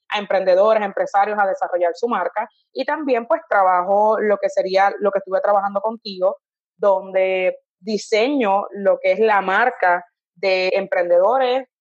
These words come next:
empresarios que desean, ¿verdad?, unas manos expertas detrás de,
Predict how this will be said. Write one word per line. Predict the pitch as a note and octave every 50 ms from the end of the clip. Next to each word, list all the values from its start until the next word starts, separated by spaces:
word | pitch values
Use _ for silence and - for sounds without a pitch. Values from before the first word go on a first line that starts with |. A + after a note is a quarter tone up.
| _ _ _
empresarios | F#3+ F#3 F3 - F3 E3+ - - F#3+ G#3 A3 A3 A3 G#3+
que | - G3+
desean, | G3 F#3 F3+ - F#3 F3+ F3+
¿verdad?, | G3 G#3+ A3+ A#3+ A3+ G#3
unas | G3 G#3 G#3 G#3+ G#3 G#3
manos | G#3 F#3+ G#3 G#3 G#3+
expertas | B3 B3+ - _ - A3+ A3+ A3+ - A3 G3
detrás | F#3+ F#3 - - F#3 F#3 F#3 -
de, | G3 F#3+ F3+ -